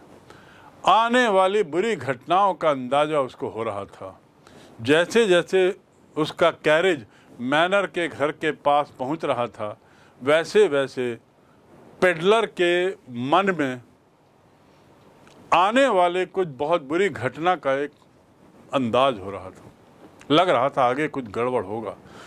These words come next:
फोरबोर्डिंग्स, आने वाली बुरी घटनाएं। फोर,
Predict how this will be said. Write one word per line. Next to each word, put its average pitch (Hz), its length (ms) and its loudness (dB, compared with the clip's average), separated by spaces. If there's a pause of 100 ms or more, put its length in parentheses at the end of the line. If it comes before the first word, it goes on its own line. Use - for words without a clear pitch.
(200)
फोरबोर्डिंग्स, 185 1040 2 (260)
आने 175 320 0
वाली 139 340 -2
बुरी 135 280 -4
घटनाएं। 107 600 -8 (2250)
फोर, 170 400 2